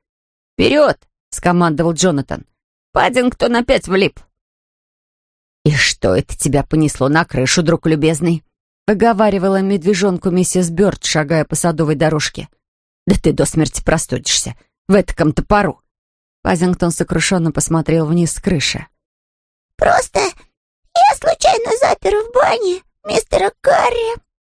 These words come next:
Speaker 1: сообщил он.
Speaker 2: "Что-то случилось с моим замком".
Speaker 1: "Ух ты! Ну-ка, дай я попробую!" Джонатан подбежал к дверям и принялся крутить колёсики.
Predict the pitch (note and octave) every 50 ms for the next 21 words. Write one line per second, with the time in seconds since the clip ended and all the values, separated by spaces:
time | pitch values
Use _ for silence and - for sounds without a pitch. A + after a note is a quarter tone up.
0 | _ - - - G#3+ G3+ F#3 - - - G#3 G3 - - F3+ F3+ F3 E3 F3 -
1 | _ _ _ _ _ _ _ _ _ _ - - - - - - D5 - - -
2 | F4 - - - - - - - B4 - D#4 F4 - - - - F4+ F#4+ A4 A4
3 | A4 A#4 - - - _ _ - A4+ B4+ - - C#5 C#5+ - - C#5 D5+ G#4+ G4
4 | - - _ _ _ _ _ _ _ _ _ _ _ _ _ _ _ _ _ _
5 | _ - A3 A#3 - - - C#4+ D4 C#4+ A#3+ E3+ C#3+ - _ _ _ _ _ -
6 | - D#3+ G#3 - B3 A3 G3 G#3 C#4+ C#4+ C4+ B3 A#3 - - G3+ F#3+ - G#3+ G#3+
7 | F#3+ D3+ C#3 C#3+ C#3+ - - _ _ _ _ _ _ _ _ - F#3+ A#3+ B3 A3+
8 | G#3+ G#3 - G#3 G3 E3+ G3 F#3+ F3 G3 G3+ F3 G#3+ G3+ F#3+ F3 E3 F3 F#3+ F#3+
9 | G#3+ G#3 G#3 F#3 - F3+ F3 F3+ F#3 F3 - - F#3 - - F#3+ F#3 - F#3 -
10 | - - G3 F#3 E3 C#3+ C#3 - - - - C3+ -